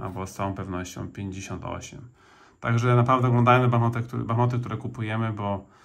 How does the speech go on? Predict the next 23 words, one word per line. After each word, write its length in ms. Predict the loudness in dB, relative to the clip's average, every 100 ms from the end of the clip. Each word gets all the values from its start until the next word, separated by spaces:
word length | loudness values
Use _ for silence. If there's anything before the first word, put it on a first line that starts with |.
| -20 -20 _
bo 200 | -6 -2
nota 200 | -2 -2
techniczna, 840 | -2 -2 0 0 0 -2 0 -2 -4 -14 -12 -10 -8 -8 -4
y, 40 |
mówi 240 | -2 0
nam 160 | 4 4
wiele, 300 | 6 4 4
tylko 160 | 0 -2
trzeba 140 | 0
po 60 | 0
prostu 200 | 0 0
ją 60 |
rozumieć. 500 | 0 0 -2 -4 -12
Także, 520 | -12 -10 -6 -4 -4 -6 -14 -20 -20 -20 _
także, 500 | -6 -4 -2 0 -2
mm, 460 | -4 -6 -6 -6 -12 -20 _ _ -12
sztuka 460 | -10 -4 -2 2 4
jak 160 | 2
najbardziej, 640 | 2 2 2 0 -2 -4 -6 -10 -8
e, 520 | -6 -6 -6 -6 -6 -8
pod 100 | -6
względem 260 | 0 0 0
technicznym 580 | -4 -8 -8 -6 -6